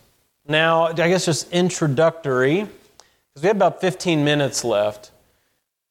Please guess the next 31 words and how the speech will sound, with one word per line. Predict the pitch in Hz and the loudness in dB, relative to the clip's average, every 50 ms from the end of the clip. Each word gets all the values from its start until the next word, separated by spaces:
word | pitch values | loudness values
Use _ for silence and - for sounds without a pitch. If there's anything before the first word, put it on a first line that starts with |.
| _ _ _ _ _ _ _ _ _ _ _ _ _ _ _ _ _ _ | _ _ _ _ _ _ _ _ _ _ _ _ _ _ _ _ _ _
From | - 135 123 120 | -6 -6 -4 -2
God's | 160 175 202 220 233 240 233 | 0 0 2 2 2 0 0
holy | - - 190 196 202 202 208 208 208 196 | -2 -2 0 2 2 4 4 4 2 2
and | 165 151 143 | 0 0 0
sovereign | - - - 180 175 190 202 196 180 190 175 151 | -2 0 0 2 2 2 2 2 0 0 -2 -2
point | - - 175 170 170 165 | -2 -2 0 0 0 0
of | 139 | 0
view, | 127 139 160 151 135 123 117 113 117 127 127 - - _ _ _ _ | 0 0 0 0 0 0 -2 -4 -4 -8 -12 -18 -20 _ _ _ _
how | _ - 151 160 180 196 | _ -4 -2 0 2 2
does | 208 196 170 143 | 2 2 0 0
a | 143 | -4
person | - - 170 165 160 - - 143 131 | -2 -2 0 0 0 0 -2 -4 -4
end | 131 - 156 160 160 147 143 | -2 0 0 0 2 2 2
up | 139 131 120 - 131 | 2 2 2 -2 -6
in | 117 | -8
heaven | 113 131 127 135 127 131 123 | -4 -2 -2 -2 -2 -2 -4
or | 117 104 | -6 -4
hell? | 107 120 113 98 87 87 - - _ _ _ _ _ _ _ _ _ _ _ _ _ _ _ _ _ _ _ - | -4 -4 -4 -4 -6 -8 -12 -18 _ _ _ _ _ _ _ _ _ _ _ _ _ _ _ _ _ _ _ -4
Now, | 139 147 | 0 0
there's | 160 165 143 143 | 0 0 0 0
a | 156 | 2
reason | 160 202 240 226 190 202 185 | 2 2 2 2 2 2 2
why | 175 175 175 156 | 2 2 2 2
I | 139 | 2
set | 139 - - - 190 185 170 - | 0 0 0 2 2 0 2 2
up | 160 160 156 - - 131 127 | 2 2 0 -2 -6 -12 -6
the, | 127 127 123 117 | -2 -2 -2 0
the | 107 123 120 | -2 -4 -6
question | - - - 170 175 170 - - - 143 127 120 | -6 -2 0 0 0 2 0 -2 -2 -2 -2 -2
that | 123 123 117 104 104 | 0 -2 -2 -2 -2
way. | 110 104 98 101 117 | -2 -2 -2 -2 -4